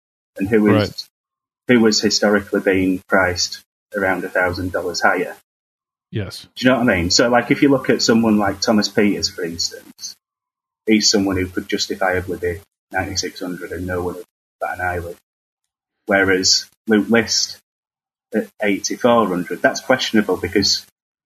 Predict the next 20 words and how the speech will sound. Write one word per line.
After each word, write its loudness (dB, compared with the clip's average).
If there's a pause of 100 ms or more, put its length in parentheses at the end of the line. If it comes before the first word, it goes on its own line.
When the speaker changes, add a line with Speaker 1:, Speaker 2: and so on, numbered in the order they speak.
(140)
Speaker 1:
you're 6
hoping 2
for -2 (520)
sub 0
seventy-five -2
hundred 2
there. -10 (540)
So 2
I 4
kind 2
of 0
separate 0
it -12 (240)
like -2
that 2
in 0
the 2
eight -4
K -6
range, -10